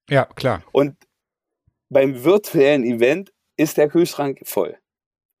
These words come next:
Speaker 2: Keiner der Teilnehmer richtet seinen Einkauf danach, ob er ein,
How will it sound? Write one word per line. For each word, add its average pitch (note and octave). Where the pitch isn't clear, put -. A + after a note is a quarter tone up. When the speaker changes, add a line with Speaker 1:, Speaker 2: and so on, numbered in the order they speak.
Speaker 2:
Keiner E3+
der D3
Teilnehmer D#3
richtet D#3
seinen C3+
Einkauf D#3
danach, C3
ob D3
er C#3+
ein, C3